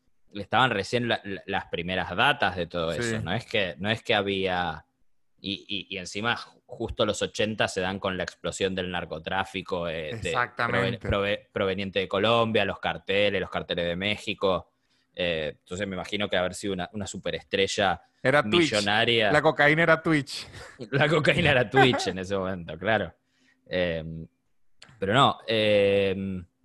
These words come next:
Speaker 1: qué sé yo, me, me, me flashea un poco igual ver cómo, ver lo que era yo, esto va a sonar medio boomer, pero ver lo que era yo, no sé, a lo-, a los diecisiete y ver lo que son lo-, lo-,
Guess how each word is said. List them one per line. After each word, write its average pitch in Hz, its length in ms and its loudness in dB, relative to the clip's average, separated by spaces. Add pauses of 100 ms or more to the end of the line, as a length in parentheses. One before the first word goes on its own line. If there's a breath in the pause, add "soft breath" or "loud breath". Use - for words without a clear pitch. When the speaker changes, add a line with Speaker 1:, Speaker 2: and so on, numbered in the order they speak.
(480)
Speaker 1:
qué 110 100 -2
sé 101 100 -4
yo, 98 180 0
me, 98 360 -2
me, 98 280 -4
me 104 180 -4
flashea 123 400 0
un 113 120 -2
poco 113 220 0
igual 104 320 2
ver 104 240 0
cómo, 95 400 -4 (840)
ver 107 200 0
lo 110 140 0
que 113 120 2
era 107 120 4
yo, 110 600 4
esto 98 200 0
va 101 80 4
a - 20 -2
sonar 98 240 -2
medio 98 200 0
boomer, 92 400 -2
pero 87 160 -2
ver 98 180 -2
lo 104 100 0
que - 120 0
era 98 120 0
yo, 101 200 -2
no 104 100 -2
sé, 95 160 -2
a 87 80 0
lo-, 87 180 -4
a 98 60 -4
los 87 160 -4
diecisiete 107 920 0 (360 soft breath)
y 92 120 -4
ver 95 200 2
lo 98 160 0
que - 120 -4
son 95 440 -2
lo-, 80 200 -2
lo-, 80 320 -4